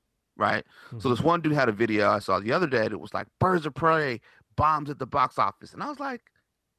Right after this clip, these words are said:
Speaker 1: "I don't think it bombed. Like, it maybe didn't kill, but I don't think it bombed." So I go look up the numbers. Didn't bomb. Like, you know what bombed?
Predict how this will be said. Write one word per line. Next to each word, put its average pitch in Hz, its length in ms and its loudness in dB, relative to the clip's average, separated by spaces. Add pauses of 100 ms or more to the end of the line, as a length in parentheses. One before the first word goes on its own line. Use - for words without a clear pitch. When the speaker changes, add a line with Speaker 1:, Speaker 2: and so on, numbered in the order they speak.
(480)
Speaker 1:
"I - 80 -8
don't 494 140 -12
think 440 160 -6
it - 80 -8 (180)
bombed. 117 440 0 (260)
Like, 151 160 -4
it 208 120 0
maybe 185 380 -6 (220)
didn't 110 300 -4
kill, 165 480 -2 (720)
but 156 80 -10
I 165 40 -4
don't 392 100 -6
think 349 120 -8
it 117 80 -18 (100)
bombed." 104 380 -2
So 135 80 -2
I 127 60 0
go 131 180 2
look 123 120 -4
up 131 80 -8
the 143 80 -10
numbers. 120 380 -4 (760)
Didn't 370 200 -2
bomb. 85 360 0 (280)
Like, 110 260 -2
you 131 80 -4
know 185 80 2
what 127 180 2
bombed? 165 440 2